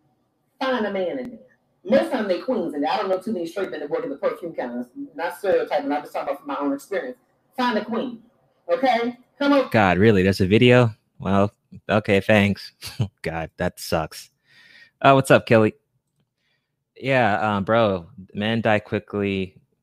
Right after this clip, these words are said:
Speaker 2: Um, the men, uh, the women, period. I did a video about that two years ago. Oh, okay.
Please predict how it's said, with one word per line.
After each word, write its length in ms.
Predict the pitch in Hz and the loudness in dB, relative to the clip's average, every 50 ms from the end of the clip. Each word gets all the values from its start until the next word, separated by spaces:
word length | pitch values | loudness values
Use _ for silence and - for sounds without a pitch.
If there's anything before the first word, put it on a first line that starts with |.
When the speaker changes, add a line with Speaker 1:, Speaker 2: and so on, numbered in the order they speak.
| _ | _
Speaker 2:
Um, 440 | - 92 90 90 90 87 87 87 85 _ _ | -8 -6 -6 -6 -6 -6 -8 -10 -12 _ _
the 140 | 90 90 90 | -10 -8 -8
men, 360 | 90 92 92 95 92 90 - | -6 -4 -4 -4 -6 -6 -6
uh, 140 | 87 90 87 | -6 -6 -6
the 160 | 85 92 87 | -6 -6 -6
women, 240 | 90 95 95 90 87 | -4 -4 -4 -6 -4
period. 260 | - 98 92 92 90 | -4 -4 -2 -2 -2
I 80 | 90 90 | -2 -2
did 160 | 95 98 87 | -2 -4 -4
a 60 | 90 | -4
video 180 | 87 95 92 90 | -4 -2 -4 -4
about 240 | 87 92 90 85 - | -2 -2 -4 -4 -4
that 140 | 90 85 - | -8 -8 -8
two 140 | - - 92 | -6 -6 -4
years 180 | 90 90 85 | -2 -4 -4
ago. 300 | 90 - 85 82 82 - _ _ | -6 -8 -8 -10 -10 -12 _ _
Oh, 240 | - 120 151 156 120 | 4 6 6 8 6
okay. 300 | 123 - - 104 90 90 | 6 4 4 4 2 2